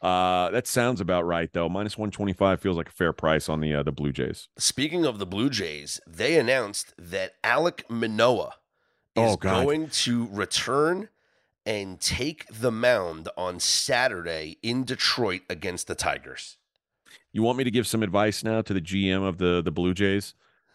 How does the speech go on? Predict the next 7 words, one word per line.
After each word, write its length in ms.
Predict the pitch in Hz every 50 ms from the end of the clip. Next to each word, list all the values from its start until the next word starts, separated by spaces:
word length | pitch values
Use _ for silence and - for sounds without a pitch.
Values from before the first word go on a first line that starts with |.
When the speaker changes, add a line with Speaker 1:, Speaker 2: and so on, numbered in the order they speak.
| _ _ _ _ -
Speaker 1:
Trade 400 | - - 123 120 123 139 135 -
Alek 360 | - 110 120 120 120 - - 101
Manoah 440 | 113 104 101 101 101 104 107 107
today 640 | 107 - - 95 85 95 90 90 92 98 104 113 117 - _ _ _ _ _ _ _ _ _ -
for 120 | 98 98
Adam 300 | 85 95 95 90 87 85
Wainwright. 460 | 85 85 82 78 73 73 71 71 71